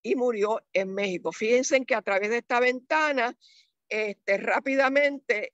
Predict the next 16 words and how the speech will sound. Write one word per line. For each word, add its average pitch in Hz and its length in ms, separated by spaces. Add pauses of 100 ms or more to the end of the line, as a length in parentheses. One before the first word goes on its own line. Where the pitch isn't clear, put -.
las 185 540
personas 214 460
pueden 240 280
saber, 240 480 (400)
eh, 208 240
la 226 100
información 202 600
básica, 190 420
ubicarlo 202 560
en 240 100
el 214 160
tiempo 277 520
y 202 140
en 196 120
el 175 100
espacio. - 760